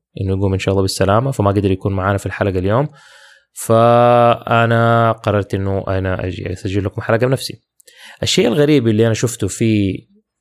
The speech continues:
الفيلم إنه التمثيل كان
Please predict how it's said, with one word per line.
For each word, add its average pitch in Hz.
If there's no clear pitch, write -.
الفيلم 110
إنه 107
التمثيل 147
كان -